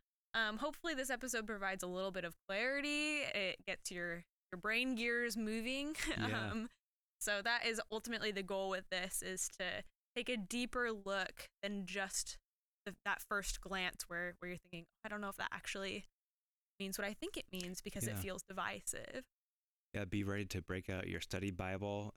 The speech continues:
Speaker 2: And if you're into it, your, your Hebrew or your Greek or whatever
Speaker 1: Yes,
Speaker 2: you need.
Speaker 1: please do. <laughs>
Speaker 2: Yeah, 'cause we're gonna be doing that right here in the studio.
Speaker 1: So we hope you enjoy this episode.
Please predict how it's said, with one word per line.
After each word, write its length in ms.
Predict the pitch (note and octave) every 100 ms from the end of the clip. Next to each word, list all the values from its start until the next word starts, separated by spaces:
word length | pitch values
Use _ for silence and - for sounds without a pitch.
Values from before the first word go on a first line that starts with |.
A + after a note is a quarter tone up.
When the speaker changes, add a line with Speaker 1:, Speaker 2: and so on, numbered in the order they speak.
| -
Speaker 2:
And 140 | F2+
if 160 | F2 -
you're 120 | F#2+
into 300 | G2 - G2+
it, 80 | F#2
your, 240 | E2 F2 E2 -
your 160 | E2+
Hebrew 540 | D#2 F#2 F2 F#2+ F#2 F#2
or 220 | D#2+ E2 F2+
your 80 | D#2+
Greek 260 | F#2 F2+ -
or 80 | E2
whatever 480 | E2+ F2 E2+ F2 F2 - _ _ _
Speaker 1:
Yes, 80 | -
Speaker 2:
you 60 | F#2
need. 120 | F2+
Speaker 1:
please 260 | F2 G#3 -
do. 260 | G#3 F3+ - G4+
<laughs> 80 | -
Speaker 2:
Yeah, 260 | F#2+ F2+ E2 - _ -
'cause 140 | - E2
we're 80 |
gonna 140 | F2+ G2+
be 260 | F#2+ F#2 F2
doing 220 | A2 G2+
that 180 | G2 F#2+
right 180 | G2 F2
here 280 | F#2+ F2+ D#2+
in 140 | F2+ E2+
the 80 |
studio. 520 | E2+ F#2 E2+ D#2 C#2+ - -
Speaker 1:
So 80 | A3+
we 120 | B3+
hope 180 | C4+ C4
you 240 | B3 A#3+ -
enjoy 540 | G#3+ G3+ E3+ G3+ A3
this 200 | A3 G3+
episode. 580 | - - - F3 F3+ A3